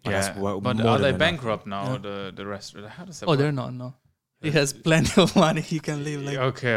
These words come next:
Speaker 2: okay, that's good. But,
Speaker 3: fifty more
Speaker 2: but
Speaker 3: years,
Speaker 2: all
Speaker 3: yeah.
Speaker 2: the, the smaller ones, they're all
Speaker 1: Yeah,
Speaker 3: Yeah, a
Speaker 1: that
Speaker 3: lot of them had a lot of problems.
Speaker 2: Yeah.
Speaker 3: Like, the, actually, Italy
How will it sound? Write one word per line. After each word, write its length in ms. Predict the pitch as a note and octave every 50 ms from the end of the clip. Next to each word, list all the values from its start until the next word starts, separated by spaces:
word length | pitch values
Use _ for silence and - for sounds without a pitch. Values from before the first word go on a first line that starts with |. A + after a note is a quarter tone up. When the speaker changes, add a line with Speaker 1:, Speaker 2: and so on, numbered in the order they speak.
| G#2+ G#2
Speaker 2:
okay, 160 | G2 - G2+
that's 220 | G2 A2 A2+ - -
good. 240 | - G#2+ F2+ E2 -
But, 80 | - G2+ F#2+
Speaker 3:
fifty 180 | - - C#3+
more 200 | C#3 C3 B2+ C3
Speaker 2:
but 120 | C3 C#3+ C#3
Speaker 3:
years, 120 | - C#3
Speaker 2:
all 100 | C3 C3
Speaker 3:
yeah. 100 | C3+ C3+ D3
Speaker 2:
the, 120 | C#3+ C3+
the 180 | B2 A#2 A2+ A2
smaller 340 | - - C#3 C#3+ D#3+ D#3 A#2
ones, 260 | F#2 F2+ F#2 F2+ -
they're 140 | - G2 F#2+
all 320 | F#2+ F#2+ F#2+ F#2+ F#2 F#2 - - - A#2 A2+
Speaker 1:
Yeah, 220 | A#2 B2+ C3 B2+
Speaker 3:
Yeah, 60 | G#2
a 20 | F#2
Speaker 1:
that 180 | D#3 D#3+ C3+ B2+
Speaker 3:
lot 140 | C3 C#3 D#3
of 100 | E3 D#3
them 140 | D#3 D#3+ D#3
had 180 | C#3+ C#3+ C3 A#2+
a 60 | B2+
lot 160 | B2+ B2 B2+
of 160 | C3 - -
problems. 540 | _ - B2+ B2+ C3+ C3+ D3+ E3 E3 - - - -
Speaker 2:
Yeah. 140 | - - - -
Speaker 3:
Like, 560 | C3 B2+ C3 C3 B2+ B2+ B2+ B2+ B2+ - - F#3+ D#3+ C3+
the, 480 | C#3 D3 C#3+ C#3+ C#3 C#3 C#3 C#3 - - -
actually, 320 | G#3+ A3+ - C4 A#3 A3 - - _ _ _ -
Italy 320 | G3+ G#3 - B3 B3 A#3+